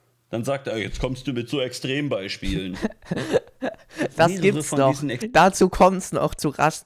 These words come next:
Speaker 2: zu Rassenvermischung kommt's doch. Wo kommen wir denn dahin?
Speaker 1: Extrembeispielen im Freundeskreis.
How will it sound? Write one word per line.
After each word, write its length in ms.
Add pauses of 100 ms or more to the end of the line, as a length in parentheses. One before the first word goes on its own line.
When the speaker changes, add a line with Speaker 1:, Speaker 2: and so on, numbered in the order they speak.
Speaker 2:
zu 140
Rassenvermischung 840
kommt's 340
doch. 320 (640)
Wo 140
kommen 220
wir 80
denn 140
dahin? 520 (220)
Speaker 1:
Extrembeispielen 720
im 100
Freundeskreis. 880